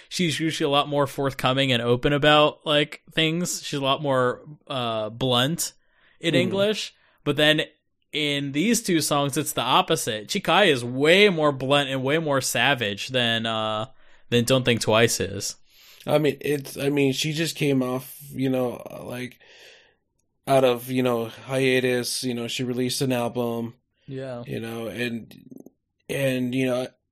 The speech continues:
Speaker 2: especially, you know, you coming off of that, and then, you know, then, then you only hear what, what, you know, what went on through her second marriage, and it's like, of course it's gonna be shade because, you know, it
Speaker 1: Yeah.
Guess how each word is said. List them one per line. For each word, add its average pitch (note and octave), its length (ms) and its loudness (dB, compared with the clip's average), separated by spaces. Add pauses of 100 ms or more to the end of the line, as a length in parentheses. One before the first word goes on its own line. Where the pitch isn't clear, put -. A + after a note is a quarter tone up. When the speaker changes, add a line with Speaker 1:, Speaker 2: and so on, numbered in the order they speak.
(120)
Speaker 2:
especially, E3 480 0
you D3+ 140 0
know, B2+ 260 2
you D3+ 220 -6
coming D3+ 300 0
off C3+ 220 2
of C3 80 -8
that, C3 360 4
and C3 140 -4
then, B2+ 200 -4
you B2+ 120 -4
know, A#2+ 200 -4
then, A#2 360 -6 (1000)
then C#3+ 300 -4
you D3 140 4
only C#3+ 200 4
hear C#3 320 4
what, B2+ 280 4
what, B2 220 -2
you C3 120 0
know, B2 80 0
what A#2 260 0
went B2+ 140 2
on B2 220 2
through C3 180 2
her B2+ 100 -2
second B2 400 -2
marriage, A2+ 460 -6
and A2+ 140 -6
it's A2 240 -12
like, A2+ 500 -4 (1080)
of D3 140 -6
course E3+ 300 2
it's C3+ 100 -6
gonna B2 160 -6
be A2 100 -8
shade A2+ 360 -6
because, A2+ 440 -10
you B2 80 -4
know, A#2 340 -6 (140)
it C3+ 280 -2 (100)
Speaker 1:
Yeah. A#2 320 0